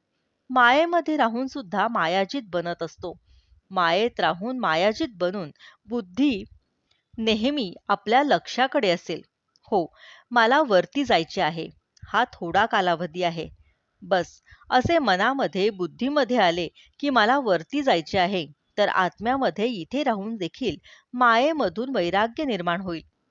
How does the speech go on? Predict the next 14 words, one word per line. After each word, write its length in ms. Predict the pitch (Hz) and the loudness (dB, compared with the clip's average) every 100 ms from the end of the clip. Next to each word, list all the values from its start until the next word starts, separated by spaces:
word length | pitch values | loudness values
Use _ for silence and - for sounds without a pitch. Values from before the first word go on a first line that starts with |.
| _ 226 160 | _ -20 -4
जेव्हा 320 | 190 165 214 | -2 0 -2
तो 180 | - 254 | 0 -2
मायाजीत 540 | 202 160 208 240 233 180 | 0 2 2 0 -4 -4
बनेल, 300 | 170 156 147 _ _ _ _ _ | -6 -6 -12 _ _ _ _ _
मायेत 500 | 254 247 269 339 - | 2 4 6 4 2
राहून 380 | 220 196 233 311 | 2 2 0 -2
मायाजीत 500 | 240 180 180 170 190 170 | 0 2 0 0 -6 -4
बनेल. 260 | 160 151 170 _ _ _ - | -4 -6 -12 _ _ _ -2
हे 120 | 196 | -2
केवळ 380 | - 185 190 240 | 0 -2 0 -2
ज्ञान 420 | 170 170 202 277 | -2 -2 -2 -4
स्वरूपवाले 640 | - 214 196 - 175 180 | -6 -4 -4 0 0 0
आत्मेच, 680 | 214 170 165 - 226 165 - - - _ | -2 -2 -2 -4 -4 -4 -6 -20 -20 _
ज्ञान, 320 | 214 214 269 | 0 2 2